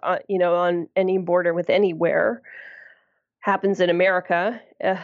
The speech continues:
you know, it happens all the time. Uh, in two thousand and eight, the government moved to put in place stronger protections to combat human trafficking. But it's not like, oh, this is like, you know,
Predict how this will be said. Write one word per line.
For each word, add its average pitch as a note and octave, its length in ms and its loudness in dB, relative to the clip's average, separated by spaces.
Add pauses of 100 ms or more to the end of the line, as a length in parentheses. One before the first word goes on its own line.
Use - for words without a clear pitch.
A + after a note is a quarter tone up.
(160)
you G3+ 100 0
know, E3+ 180 2
it F#3+ 160 0
happens F#3 340 -2
all D#3+ 80 0
the - 100 -6
time. F#3+ 500 -2 (360)
Uh, F#3 540 2 (100)
in G3 160 -2
two C4+ 180 -2
thousand A3+ 340 0
and G3 100 2
eight, G3+ 160 2
the - 60 0
government F#3+ 680 0
moved G3 320 0
to A3 80 -8
put G#3 140 -2
in F#3 100 0
place F3+ 220 -2
stronger F#3 400 0
protections F3+ 600 -4
to - 100 -10
combat E3 420 -2
human D#3+ 240 -6
trafficking. B2+ 600 -4 (680)
But G#3+ 540 -4
it's G#3 280 -2
not G#3+ 200 2
like, G3+ 260 0
oh, G3 200 2
this F#3+ 220 -2
is F#3 240 -4
like, E3 420 -2
you G3 120 -4
know, D#3 440 0